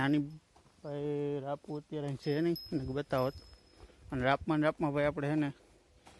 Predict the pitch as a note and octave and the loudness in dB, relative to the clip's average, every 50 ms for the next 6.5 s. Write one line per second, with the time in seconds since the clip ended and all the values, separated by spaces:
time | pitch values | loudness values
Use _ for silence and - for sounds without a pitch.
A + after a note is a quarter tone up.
0 | - - - - D3+ D3 C#3+ D3 D3+ C#3+ C#3+ C#3+ - - C#3 C3 B2+ C3+ - - | -20 -16 -6 -4 -2 0 2 4 4 4 4 4 2 0 0 0 -2 -4 -10 -18
1 | - - - - - - - - C#3 C3 C3+ C3 C3 B2+ B2+ B2 B2+ B2 B2 B2 | -20 -20 -20 -20 -20 -18 -10 -6 -4 0 2 4 4 6 6 4 4 4 4 2
2 | B2 A#2+ - - _ - - - - _ - - - - _ _ _ C#3 C3+ C#3+ | 0 -2 -4 -8 _ -20 -20 -20 -20 _ -20 -20 -20 -20 _ _ _ -4 -2 0
3 | D3 C#3 C3 B2+ B2 B2 B2 B2 A#2+ A#2+ A#2 A#2+ A#2+ A#2+ A#2+ - _ _ - - | 2 2 2 2 0 0 -2 -2 -2 -2 -4 -4 -4 -4 -6 -10 _ _ -20 -20
4 | - _ _ _ _ _ - - - - - - _ - B2 C3 C#3+ C#3+ D3+ D3 | -20 _ _ _ _ _ -20 -20 -20 -20 -20 -16 _ -4 0 0 2 2 2 2
5 | D3 D3 C#3+ C3+ D3+ D3+ D3+ C#3+ B2+ B2 B2 B2+ C3+ C#3 C3+ C3 C3 C3+ C3 C3+ | 2 2 2 2 2 2 2 2 2 2 2 2 4 2 4 4 2 2 2 2
6 | C3+ C#3 C#3+ C#3+ C#3+ D3+ D3+ D#3+ E3+ D#3+ | 4 4 4 4 4 4 6 6 6 4